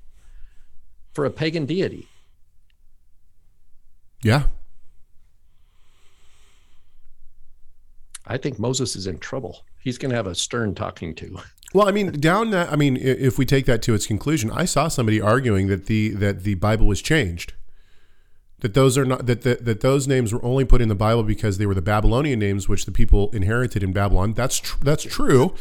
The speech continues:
Speaker 2: that they inherited these, these, uh, month names in Babylon. But the point is, is that obviously God didn't have a problem with it because it became canon.
Speaker 1: Right. Well, this, this one isn't month names, though. This is just U R L.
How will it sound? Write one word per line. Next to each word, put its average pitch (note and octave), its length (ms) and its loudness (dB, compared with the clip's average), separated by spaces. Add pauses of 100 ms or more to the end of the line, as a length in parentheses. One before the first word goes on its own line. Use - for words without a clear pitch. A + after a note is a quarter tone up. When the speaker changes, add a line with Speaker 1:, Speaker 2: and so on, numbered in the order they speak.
(380)
Speaker 2:
that B2+ 100 2
they D3+ 140 8
inherited D3 440 4
these, B2+ 280 2
these, A#2+ 360 0
uh, A2 140 0
month C3+ 260 0
names G#2 280 0
in G#2+ 160 -2
Babylon. A#2+ 400 2
But G2 80 4
the F#2 80 4
point - 300 10
is, F3+ 200 4
is A2 120 0
that A2+ 180 2
obviously C#3 420 2
God B2 240 -2
didn't B2+ 160 0
have A#2 120 0
a G2 60 0
problem D3+ 280 8
with G2+ 140 2
it - 120 0
because C3 300 0
it - 20 -8
became D#3 300 -2
canon. D3 480 -4 (640)
Speaker 1:
Right. C#3 180 -4
Well, C#3 160 -2
this, F#3 260 -2
this G3+ 240 -4
one C#3+ 140 -2
isn't G#2+ 260 -6
month G#2+ 280 -10
names, E2+ 260 -14
though. - 220 -16 (140)
This C3+ 180 -6
is A2+ 120 -8
just - 320 -10
U A2+ 220 -8
R G2 220 -6
L. G#2 340 -8